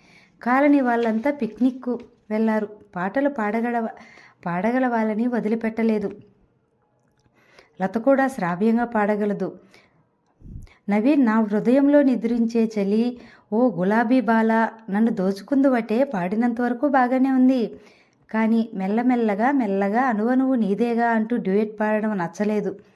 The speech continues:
అటు తర్వాత అడగకి ఇచ్చిన మనసే ముద్దు పాడుతూ "నడకలలో నాట్యం చేసే నడుము చూస్తే పిడికెడు ముద్దు" అన్న దగ్గర నవీన్ ఆమె వైపు చూసిన చూపులు ఉమాదేవి గుండెల్లో కత్తులు దూశాయి.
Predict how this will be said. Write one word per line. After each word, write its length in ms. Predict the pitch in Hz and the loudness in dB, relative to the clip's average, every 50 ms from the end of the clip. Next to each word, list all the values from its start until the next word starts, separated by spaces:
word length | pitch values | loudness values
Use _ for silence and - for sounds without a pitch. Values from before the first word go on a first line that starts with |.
| _ _ - - - - - _ - | _ _ -20 -20 -20 -20 -12 _ -2
అటు 200 | 196 208 208 254 | -2 0 0 -2
తర్వాత 480 | 226 214 196 202 208 247 262 262 269 277 | 0 0 0 2 2 2 2 2 2 0
అడగకి 520 | 240 190 175 196 202 254 269 269 - 277 | -2 0 0 0 0 -2 -2 0 -2 -4
ఇచ్చిన 260 | 269 277 - 262 262 | -2 -2 -2 -2 0
మనసే 460 | 240 220 185 175 202 196 - 247 247 | 0 0 0 -2 -4 -2 0 0 0
ముద్దు 340 | 233 226 233 196 180 226 220 | 2 0 0 0 0 -2 -2
పాడుతూ 500 | 214 - 208 202 208 202 208 208 262 285 | -2 -2 -2 -2 -2 -2 -2 -2 0 0
"నడకలలో 640 | 269 208 170 165 190 196 262 254 254 262 269 277 277 | 0 0 -2 -2 -4 -2 -2 0 0 2 2 2 2
నాట్యం 460 | 247 214 190 185 180 - 233 233 226 226 | 2 0 -2 -6 -4 -2 0 0 0 0
చేసే 280 | 240 233 226 233 240 233 | -2 -2 -2 -2 -4 -4
నడుము 340 | 220 196 170 175 196 214 226 220 226 | -2 -2 -4 -2 -2 -2 -2 -2 -2
చూస్తే 300 | 226 220 220 - - 226 | -4 -4 -4 -4 -4 -4
పిడికెడు 460 | 220 226 - 160 180 185 - 220 220 | -4 -4 -6 -6 -6 -4 -4 -2 0
ముద్దు" 480 | 214 220 220 180 165 190 208 208 208 - - - - - - - - - - - - | 0 0 0 -2 0 0 0 0 0 -2 -10 -14 -20 -20 -20 -20 -20 -20 -14 -6 -2
అన్న 180 | 190 208 226 220 | 0 2 2 2
దగ్గర 340 | 170 185 175 175 220 254 277 | 0 0 -4 -2 0 0 0
నవీన్ 380 | 240 196 180 180 226 247 220 | 0 0 0 0 -2 -2 -2
ఆమె 280 | 180 190 190 196 196 190 | -2 -2 -2 -2 -2 0
వైపు 320 | 180 185 202 220 220 285 - - 269 | 0 0 0 0 -2 -4 -4 -2 -2
చూసిన 240 | 254 247 - 233 | -2 -2 -2 -4
చూపులు 480 | 240 233 - 202 208 208 208 220 220 220 | -4 -4 -2 -4 -4 -4 -2 -2 0 0
ఉమాదేవి 640 | 208 - - 175 185 220 240 247 233 254 254 233 233 | 0 -2 -2 -2 -2 0 0 0 0 0 0 0 -2
గుండెల్లో 480 | 190 202 208 208 196 226 220 220 220 | -2 -2 -2 0 0 0 0 0 0
కత్తులు 420 | 214 220 - 170 - - - 226 247 | -2 -4 -6 -10 -8 -4 -2 0 0
దూశాయి. 640 | 196 233 233 226 226 220 214 214 202 180 - - | 0 0 -2 -2 -2 -2 0 0 0 -2 -4 -10